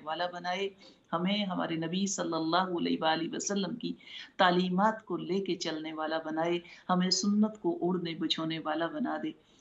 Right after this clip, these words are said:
तो अल्लाह से दुआ है, आप अपनी दुआओं में याद रखिएगा। और अल्हम्दुलिल्लाह, आप लोग सारे हमारी दुआओं में शामिल होते हैं। अल्लाह करीम, हमारी तो नमाजें ही मुकम्मल नहीं होती जब तक ईमान वालों के लिए दुआ और अल्लाह के,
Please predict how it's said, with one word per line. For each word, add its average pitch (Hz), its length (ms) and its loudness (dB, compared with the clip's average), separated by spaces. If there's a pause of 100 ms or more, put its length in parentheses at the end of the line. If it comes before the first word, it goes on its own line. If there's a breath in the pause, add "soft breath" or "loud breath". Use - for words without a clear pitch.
(140 soft breath)
तो 190 60 2
अल्लाह 170 300 4
से 165 160 -4
दुआ 170 320 2
है, 226 260 2 (320 loud breath)
आप 160 180 4
अपनी 165 260 -4
दुआओं 165 320 2
में 240 120 4
याद 190 220 2
रखिएगा। 190 520 2 (240 loud breath)
और 156 140 2
अल्हम्दुलिल्लाह, 170 920 4 (280 loud breath)
आप 175 240 6
लोग 180 180 -2
सारे 202 460 2
हमारी 180 280 -2
दुआओं 160 280 -4
में 160 100 -6
शामिल 156 400 -2
होते 160 240 -4
हैं। 156 180 0 (280 loud breath)
अल्लाह 165 280 4
करीम, 190 400 2
हमारी 165 260 2
तो 175 120 -4
नमाजें 175 420 4
ही 208 120 8
मुकम्मल 160 480 -2
नहीं 165 200 -2
होती 160 320 -2
जब 170 300 -2
तक 185 200 0 (320 loud breath)
ईमान 185 400 4
वालों 175 340 2
के 185 140 0
लिए 160 240 2
दुआ 160 480 2 (360 loud breath)
और - 180 4
अल्लाह 180 300 4
के, 170 180 2